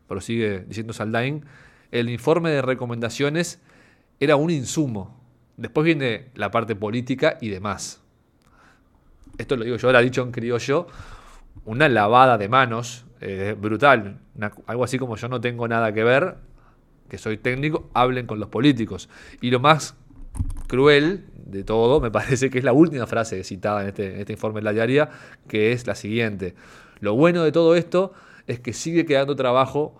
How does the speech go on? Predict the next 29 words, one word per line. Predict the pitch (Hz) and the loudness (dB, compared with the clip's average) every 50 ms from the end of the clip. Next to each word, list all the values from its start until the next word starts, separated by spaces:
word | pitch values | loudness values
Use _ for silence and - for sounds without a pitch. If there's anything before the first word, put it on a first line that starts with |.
| _ _ _ | _ _ _
para | 104 107 107 104 | -4 -4 -4 -4
quienes | - 117 110 110 104 | -4 -8 -8 -8 -8
sigan | - - 131 135 135 120 120 | -8 -6 -6 -6 -6 -8 -10
pensando | 117 - 123 120 120 120 | -10 -10 -8 -8 -8 -8
en | 110 | -10
el | 101 95 | -8 -10
tema | 113 110 117 | -8 -8 -8
en | 113 104 | -8 -10
el | 98 | -12
futuro". | - - 95 90 95 90 87 90 92 _ _ _ _ _ _ _ _ _ _ _ _ _ _ _ _ _ _ _ _ - - - - - - | -12 -14 -16 -14 -16 -16 -16 -18 -20 _ _ _ _ _ _ _ _ _ _ _ _ _ _ _ _ _ _ _ _ -20 -20 -20 -20 -20 -16
Onda, | - 104 98 104 107 117 120 104 | -12 -10 -8 -4 -2 -2 -2 -2
no | 110 110 107 - | -6 -8 -6 -4
pasa | 107 104 - - 107 | -4 -4 -4 -6 -4
nada, | 120 127 139 147 160 175 170 - | 0 2 4 6 6 6 4 2
cuando | - 101 101 | -4 -8 -6
haya | 127 113 | -4 -2
otra | 107 104 | -2 -2
reforma | 104 98 - 127 127 135 127 110 | -2 -2 -2 -2 -2 -2 -2 -4
en | 107 | -4
el | 101 104 | -4 -4
año | 104 107 104 101 95 92 98 _ _ _ _ _ _ | -6 -6 -8 -10 -10 -12 -14 _ _ _ _ _ _
dos | 95 92 90 90 | -14 -14 -12 -12
mil | 98 107 110 101 95 90 104 - _ _ | -10 -12 -10 -10 -12 -12 -14 -20 _ _
cuarenta, | _ 95 95 101 104 101 104 104 101 120 135 131 - - - - - - _ _ _ _ | _ -6 -4 -2 -2 -4 -6 -4 -4 -4 -6 -6 -12 -20 -20 -20 -20 -20 _ _ _ _
lo, | - 95 98 98 - | -8 -6 -6 -6 -4
lo | 104 98 98 | -4 -2 0
agregan | 104 110 113 120 127 127 117 107 | 2 2 4 4 4 4 2 -2
y | 101 | -6
listo. | 98 92 - - - 85 | -8 -10 -12 -14 -16 -18